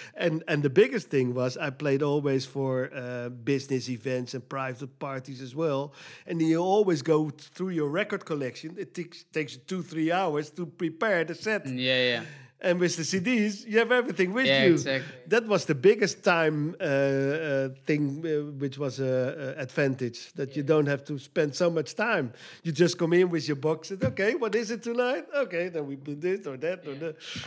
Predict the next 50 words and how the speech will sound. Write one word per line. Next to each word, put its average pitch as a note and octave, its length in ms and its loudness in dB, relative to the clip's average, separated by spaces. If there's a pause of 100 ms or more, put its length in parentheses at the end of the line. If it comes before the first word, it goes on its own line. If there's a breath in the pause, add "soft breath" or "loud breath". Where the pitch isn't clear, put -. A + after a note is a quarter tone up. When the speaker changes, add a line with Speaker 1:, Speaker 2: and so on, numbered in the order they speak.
(160 loud breath)
Speaker 1:
So C3+ 200 0
that D3+ 200 6
was, B2 240 -2 (160)
that B2+ 160 2
was A#2+ 160 -2
great, C3 540 -2
that, B2+ 240 -8
uh, C3 240 -6
to C#3 100 -8
go C3+ 220 -2
to C3+ 120 -8
the B2+ 100 -6
C C3 180 -6
Ds. B2 400 -6 (180 loud breath)
Speaker 2:
Nice. B2+ 400 -10
Speaker 1:
But A#3 140 4
yeah, A3 400 6
and E3+ 100 2
then, D#3+ 300 8
um, C#3 540 4
the, D3 180 0
when D3 240 6
the C#3+ 80 6
D C3+ 200 2
V B2 100 0
Ds F3+ 260 4
players C#3 680 4
c-, D#3 200 -4
came B2+ 280 0
out A#2+ 220 -2
from B2 160 -8
Pioneer, B2 680 -2 (480 loud breath)
then E3+ 180 8
I D3+ 120 8
had D#3 200 6
my C#3+ 100 4
music F3+ 400 0
already D3 360 2
digital, D#3 680 0 (180)
but D#3 80 -10
then F#3 180 2
I D3+ 60 2
had C3+ 140 -2
to C#3 80 -10
put D#3 260 -4
all D#3+ 260 2
the D#3 360 2 (280 loud breath)
clips A#3+ 300 0
on E3+ 120 -4
top, C3+ 300 0